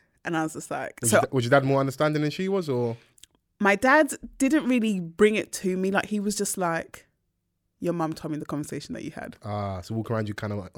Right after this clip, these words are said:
Speaker 2: eggshells
Speaker 1: Yeah.
Speaker 2: type of thing, which
Speaker 1: So,
Speaker 2: makes
Speaker 1: like,
Speaker 2: it worse, innit?
Speaker 1: after that,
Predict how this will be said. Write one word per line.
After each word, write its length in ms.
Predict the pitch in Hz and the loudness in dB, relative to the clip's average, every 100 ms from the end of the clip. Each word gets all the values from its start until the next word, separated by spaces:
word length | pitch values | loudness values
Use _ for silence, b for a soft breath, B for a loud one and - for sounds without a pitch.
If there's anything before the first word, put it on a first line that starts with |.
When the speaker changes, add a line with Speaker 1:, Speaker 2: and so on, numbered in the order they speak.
| 107 | 0
Speaker 2:
eggshells 100 | 202 | 6
Speaker 1:
Yeah. 340 | 226 240 240 | 8 12 12
Speaker 2:
type 160 | 240 220 190 170 | 12 12 10 6
of 40 | 156 | 4
thing, 60 | 185 _ _ _ | -2 _ _ _
which 80 | - | 0
Speaker 1:
So, 100 | 226 | 6
Speaker 2:
makes 20 | 196 | 6
Speaker 1:
like, 60 | - | 6
Speaker 2:
it 60 | 120 | 2
worse, 260 | 123 110 - | 2 2 -2
innit? 180 | 117 - - | -6 2 8
Speaker 1:
after 380 | 233 247 233 | 8 6 0
that, 360 | 208 190 180 - | 2 2 2 -4